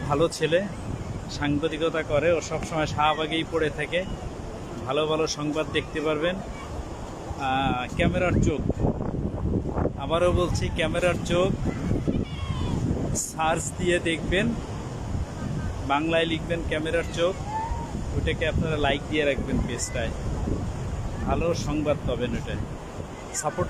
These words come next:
করতে হবে না, আমাদের ছোট ভাই এই পেশায় আছে, ও যেন ভালো করে এগিয়ে যায়। So, সুতরাং আমাদের উচিত ওর পাশে থাকা।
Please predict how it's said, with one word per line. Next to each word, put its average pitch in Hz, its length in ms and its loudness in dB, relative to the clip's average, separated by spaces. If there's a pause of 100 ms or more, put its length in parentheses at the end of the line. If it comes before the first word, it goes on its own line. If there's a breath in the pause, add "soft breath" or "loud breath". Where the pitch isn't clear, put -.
করতে 151 240 0
হবে 139 200 4
না, 185 200 4 (600)
আমাদের 147 320 0
ছোট 151 180 0
ভাই 147 300 4 (680)
এই 139 180 0
পেশায় 151 300 4
আছে, 143 420 0 (2250)
ও 135 60 0
যেন 139 220 0
ভালো 127 360 0
করে 139 260 2
এগিয়ে 143 420 2
যায়। 135 300 2
So, - 160 -6 (160)
সুতরাং 151 340 -2
আমাদের 143 360 0
উচিত 143 380 -2
ওর 131 140 -4
পাশে 139 220 -4
থাকা। 113 300 -10